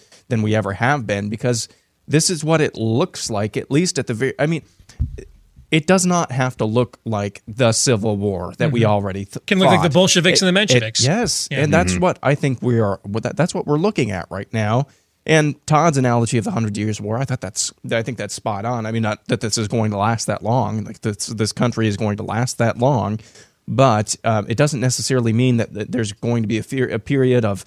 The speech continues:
Speaker 1: okay, these guys have muskets and these guys have, you know, the, the, the rifles over here, or, you know, or what have you. It doesn't have to look like we think civil wars always look like. The point is,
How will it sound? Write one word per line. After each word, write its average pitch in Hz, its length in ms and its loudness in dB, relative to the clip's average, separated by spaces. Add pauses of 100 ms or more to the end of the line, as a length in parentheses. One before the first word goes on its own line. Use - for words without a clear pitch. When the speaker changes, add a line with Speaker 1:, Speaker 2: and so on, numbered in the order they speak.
(260)
Speaker 1:
okay, 110 240 0
these 120 200 4
guys 117 300 2
have 104 140 -2
muskets 113 480 -2
and 104 140 -8
these 110 160 -2
guys 110 380 0
have, 107 260 -2
you 104 100 -6
know, 104 200 -6
the, 101 160 -6
the, 107 120 -6
the 107 140 -2
rifles 117 500 2
over 113 160 0
here, 113 140 -2
or, 127 60 0
you 123 100 0
know, 98 200 -10 (120)
or 135 120 4
what 120 500 -2
have 127 340 2
you. 104 240 0 (400)
It 120 140 4
doesn't 139 200 4
have 135 200 4
to 127 80 2
look 120 260 2
like 113 180 -2
we 123 80 0
think 117 280 -2
civil 110 340 0
wars 113 320 2
always 101 300 -4
look 127 280 0
like. 101 400 -8 (240)
The 110 80 -6
point 123 300 0
is, 104 460 2